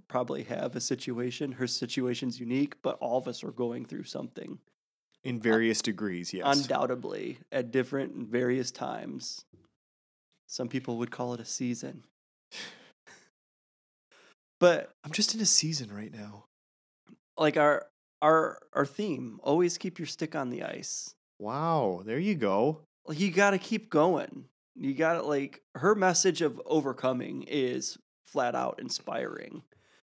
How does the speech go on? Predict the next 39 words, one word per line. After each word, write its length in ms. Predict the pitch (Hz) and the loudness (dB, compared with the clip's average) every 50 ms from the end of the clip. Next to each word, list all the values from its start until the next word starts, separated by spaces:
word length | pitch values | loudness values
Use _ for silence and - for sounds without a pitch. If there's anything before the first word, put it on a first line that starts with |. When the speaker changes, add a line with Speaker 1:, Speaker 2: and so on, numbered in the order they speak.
| _ _ | _ _
Speaker 1:
She 100 | - - | -12 -6
kept 180 | - - 233 233 | -2 -2 0 0
her 40 | 156 | 0
stick 280 | - - - 170 170 - | -4 -4 -6 -6 -8 -8
on 80 | - - | -12 -12
the 140 | - - - | -12 -14 -14
ice. 440 | - - - - - - - - - _ _ _ _ _ _ _ _ _ _ _ _ _ _ _ _ _ _ _ _ _ _ _ _ _ | -14 -14 -14 -14 -14 -14 -14 -18 -20 _ _ _ _ _ _ _ _ _ _ _ _ _ _ _ _ _ _ _ _ _ _ _ _ _
Speaker 2:
Absolutely. 800 | 101 107 117 117 - - 95 90 95 95 - - - 82 - - _ _ _ _ _ _ | -6 -4 -4 -4 -4 -4 -4 -6 -6 -8 -8 -10 -12 -12 -14 -16 _ _ _ _ _ _
Speaker 1:
Like, 200 | - 143 127 - | -6 -6 -6 -2
to 100 | - 170 | -2 -2
be 140 | 143 165 190 | 2 4 4
able 120 | 196 185 170 | 4 4 2
to 80 | 190 180 | 0 -2
forgive 560 | - - 143 127 117 127 135 135 139 123 - | 0 -4 -6 -6 -2 0 2 2 2 0 -2
somebody 680 | - - 131 123 120 - - - 131 127 - 143 131 - _ _ _ _ _ - | -2 -2 -2 -2 -2 -4 -6 -6 -6 -6 -6 -6 -8 -12 _ _ _ _ _ -10
like 320 | - 123 135 135 - - - | -6 -4 -4 -4 -6 -8 -8
that. 380 | - - - - - - - - _ _ _ | -6 -6 -6 -6 -8 -10 -12 -16 _ _ _
I 80 | - 131 | -4 -2
mean, 340 | 127 127 127 123 120 127 135 | -2 0 0 0 -2 0 2
yeah, 240 | 147 147 143 127 | 4 4 4 4
it 120 | - 123 123 | 2 0 2
takes 280 | - 139 143 139 - | 2 2 2 2 0
a 60 | 143 127 | 0 2
work 340 | 131 135 139 143 143 - | 4 4 4 4 4 0
from 160 | - 139 131 131 | -6 -4 -2 -2
the 80 | 127 | 0
Holy 260 | 113 127 131 127 123 | 0 2 0 0 0
Spirit. 640 | 120 - - - 147 135 135 131 117 113 107 - - _ _ _ _ _ _ _ | -2 -4 -4 -2 -2 -2 -2 -2 -4 -6 -6 -8 -10 _ _ _ _ _ _ _
You 100 | - 127 | -6 -2
gotta 220 | 117 135 135 131 127 | 2 2 2 2 2
keep 200 | 123 - 123 - | 0 -2 -2 -2
your 60 | 131 | -2
<laughs> 20 | 123 | -4
stick 380 | - - - - - - - | -4 -4 -4 -8 -8 -6 -4
on 80 | - 226 | -4 -4
the 200 | - - 277 - | -2 -2 -2 -2
ice. 340 | 131 - - 147 - - - | -2 -6 -8 -10 -14 -8 -8
You 100 | 131 127 | -4 0
gotta, 300 | 131 135 135 139 147 | 2 4 4 4 2